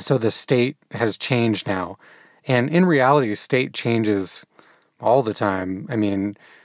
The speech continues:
in our daily lives, state is changing, you know, by the nanosecond or by the, you know, I mean, it's hard to just take,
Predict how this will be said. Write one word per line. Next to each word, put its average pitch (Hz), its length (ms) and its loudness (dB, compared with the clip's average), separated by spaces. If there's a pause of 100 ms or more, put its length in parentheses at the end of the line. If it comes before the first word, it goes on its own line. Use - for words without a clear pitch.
(240)
in 117 100 -4
our 107 120 2
daily 110 320 2
lives, 110 420 2
state - 640 -2
is 110 240 -8
changing, 107 1120 -2
you 139 240 -6
know, 95 240 -6 (600)
by 110 240 0
the 101 100 -4
nanosecond 101 720 -2
or 98 80 -4
by 104 300 0
the, 110 360 -6
you 139 80 -4
know, 110 100 -2
I 104 60 -4
mean, 110 140 0
it's 101 80 -4
hard 120 180 2
to 104 160 0 (720)
just 110 280 -6
take, 127 240 2